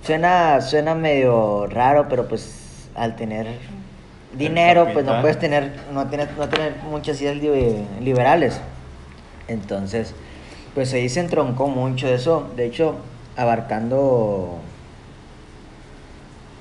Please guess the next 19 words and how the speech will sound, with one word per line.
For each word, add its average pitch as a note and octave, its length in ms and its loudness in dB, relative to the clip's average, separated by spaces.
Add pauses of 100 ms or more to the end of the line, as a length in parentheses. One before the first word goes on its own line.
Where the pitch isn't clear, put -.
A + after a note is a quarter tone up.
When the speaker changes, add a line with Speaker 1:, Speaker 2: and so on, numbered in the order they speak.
Speaker 2:
Pero A#2+ 120 -4
bueno, A#2+ 180 -2
volviendo A#2+ 320 0
un C#3 60 -4
poquito D3 300 -10
más C#3+ 180 -6
al D3 140 -12
tema, B2 360 -6 (120)
eh, G#2+ 260 -6
me A2+ 320 -6
causa A#2+ 280 -6
mucho C#3+ 280 -10
revuelo C#3 360 -4
eso C#3+ 200 -8
del, B2+ 200 -6 (240)
del G2+ 480 -8
pensamiento A#2+ 540 -4
liberal. B2 500 -2
Speaker 1:
Ah. - 40 -16